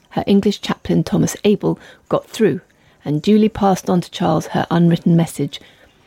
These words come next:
"Ignore the official letter," he said, quotes, "She neither says, nor writes, nor signs anything but what the king commands her. To this she is compelled by solemn oath.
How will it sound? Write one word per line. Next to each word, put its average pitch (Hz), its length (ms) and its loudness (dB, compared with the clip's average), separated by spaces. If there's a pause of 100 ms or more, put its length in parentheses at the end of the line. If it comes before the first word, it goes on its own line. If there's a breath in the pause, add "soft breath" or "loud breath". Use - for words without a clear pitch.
(640 soft breath)
"Ignore 220 420 6
the 180 120 2
official 170 340 -4
letter," 156 300 -2
he 170 120 -2
said, 160 360 -2 (240)
quotes, - 360 -2 (280 soft breath)
"She - 200 -4
neither 170 320 2
says, 196 460 0 (220)
nor 170 200 2
writes, 185 500 0 (120)
nor 165 160 0
signs 185 520 0
anything 208 520 4
but - 160 -2
what 180 180 -4
the 196 60 0
king 208 340 2
commands 208 500 2
her. - 260 -6 (540 soft breath)
To 185 120 0
this 262 260 0
she - 160 0
is 180 100 0
compelled 202 600 2
by 165 140 0
solemn 208 440 2
oath. - 360 0